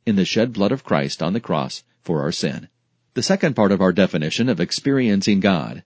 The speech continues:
is being moved by Him. The movement of God in the soul of man is one function of the Holy Spirit. From the very beginning of creation, where the Spirit of God moved on the face of the waters,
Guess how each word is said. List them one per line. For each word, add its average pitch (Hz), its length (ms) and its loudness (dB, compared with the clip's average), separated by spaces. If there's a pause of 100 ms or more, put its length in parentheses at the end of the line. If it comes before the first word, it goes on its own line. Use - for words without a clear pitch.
(160)
is 107 160 -2
being 135 320 0
moved 147 400 0
by 85 220 0
Him. 73 340 -6 (760)
The 120 80 4
movement 147 460 4
of 92 100 2
God 113 280 2
in 110 100 2
the 95 100 4
soul 117 400 4
of 101 140 -2
man 73 320 -2
is 87 120 -4
one 110 240 2
function 104 400 -2
of 110 80 2
the 95 80 0
Holy 110 260 4
Spirit. 117 360 2 (580)
From 135 180 2
the 113 100 4
very 135 260 4
beginning 120 480 4
of 82 120 -2
creation, 95 640 0 (300)
where 117 180 6
the 98 120 4
Spirit 160 420 4
of 95 120 2
God 98 420 2
moved 139 420 4
on 110 120 2
the 92 100 2
face 117 260 0
of 90 100 -4
the 98 100 2
waters, 98 560 0